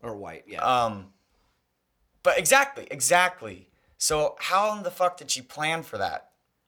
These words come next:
Speaker 2: Is that a,
Speaker 1: Unless,
Speaker 2: is
Speaker 1: unless,
Speaker 2: it just a plot hole, or do they adapt
Speaker 1: unle-,
Speaker 2: on the
Speaker 1: unless
Speaker 2: fly?
Speaker 1: Euron, yeah, unless Euron's just, like, that good of an actor. I mean, I'm sure he was fearful.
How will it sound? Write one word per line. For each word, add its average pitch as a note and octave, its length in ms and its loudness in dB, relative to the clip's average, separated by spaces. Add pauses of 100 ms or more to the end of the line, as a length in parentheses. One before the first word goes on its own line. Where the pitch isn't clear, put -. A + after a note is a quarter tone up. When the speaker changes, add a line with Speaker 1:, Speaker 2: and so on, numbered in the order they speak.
(1080)
Speaker 2:
Is C3+ 100 -8
that E3+ 60 6
a, - 40 6
Speaker 1:
Unless, - 160 -2
Speaker 2:
is D#3+ 180 -4
Speaker 1:
unless, F3+ 180 0
Speaker 2:
it - 40 -10
just D#3+ 300 4
a D#3+ 40 -6
plot C#3 320 4
hole, F#3+ 160 2
or F3 80 0
do B2+ 80 -6
they A#2 180 0
adapt A#2 400 2
Speaker 1:
unle-, B2+ 60 0
Speaker 2:
on C#3 60 -2
the - 40 -4
Speaker 1:
unless C3 160 -4
Speaker 2:
fly? G2 260 4
Speaker 1:
Euron, B2 460 -6
yeah, A#2 280 -6
unless A2 260 -8
Euron's A2+ 360 -6
just, - 240 -4
like, F#2 260 -10
that F#2 240 -8
good G2 180 -10
of F2+ 40 -14
an F2+ 80 -14
actor. F2+ 380 -12
I F#2+ 40 -14
mean, F#2+ 140 -14
I'm G2+ 120 -10
sure G#2 200 -8
he F#2+ 160 -14
was F2 320 -8
fearful. F2+ 600 -16